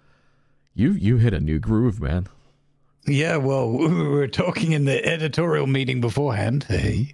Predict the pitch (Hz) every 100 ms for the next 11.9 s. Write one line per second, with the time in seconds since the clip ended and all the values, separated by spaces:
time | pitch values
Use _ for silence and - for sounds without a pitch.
0 | - 69 - - - - _ 123 123 123
1 | 123 135 135 127 127 - 147 143 160 139
2 | 127 123 156 175 123 120 120 127 127 131
3 | 127 131 127 226 269 220 185 196 180 170
4 | 226 160 - 131 156 147 - - 151 139
5 | - 156 135 156 143 156 190 135 107 -
6 | - 110 107 - 107 101 - 143 127 104
7 | 127 127 139 131 151 110 - - - 98
8 | 95 113 113 113 - _ _ _ _ -
9 | 107 120 123 135 98 90 131 - 135 135
10 | 127 117 - 131 117 117 123 117 113 120
11 | 120 113 123 117 107 98 98 98 113